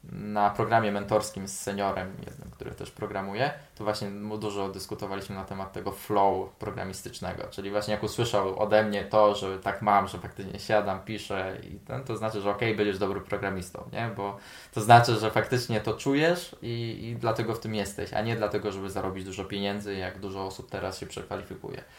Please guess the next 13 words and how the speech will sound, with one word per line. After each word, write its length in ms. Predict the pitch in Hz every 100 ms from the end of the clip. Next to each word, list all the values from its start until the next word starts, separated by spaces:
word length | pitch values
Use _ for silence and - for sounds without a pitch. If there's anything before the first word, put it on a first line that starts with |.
| - - - -
E, 280 | 104 107
więc, 680 | 104 123 127 131 131 - -
e, 40 | 120 120 120 120 - _
to 160 | 139 135
jest, 320 | 123 - - - -
dlaczego 640 | 120 117 120 117 113 110
poszedłem 520 | - 113 110 104 104
tak 140 | 110
naprawdę, 640 | 107 - 104 95 101 98 101 - -
e, 200 | 104 101
na 80 | 101
te 140 | 104 107
studia 680 | - 101 107 131 - -